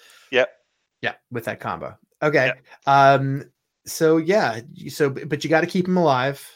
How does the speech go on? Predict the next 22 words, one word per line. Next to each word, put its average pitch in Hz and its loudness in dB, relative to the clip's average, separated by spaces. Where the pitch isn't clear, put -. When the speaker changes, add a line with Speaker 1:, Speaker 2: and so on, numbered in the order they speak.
Speaker 2:
um, 123 -6
'cause 135 -6
his 123 -8
Speaker 1:
Yes. - -6
Speaker 2:
muster 131 -4
ability 131 -2
is 120 -8
so 131 -6
important, 120 -6
which 120 -14
we 127 -6
already 120 -6
talked 110 -6
about. 110 -4
Um, 147 4
but, 160 4
you 170 0
know, 156 2
once 160 -2
round 160 2
three 156 -4
starts, - -4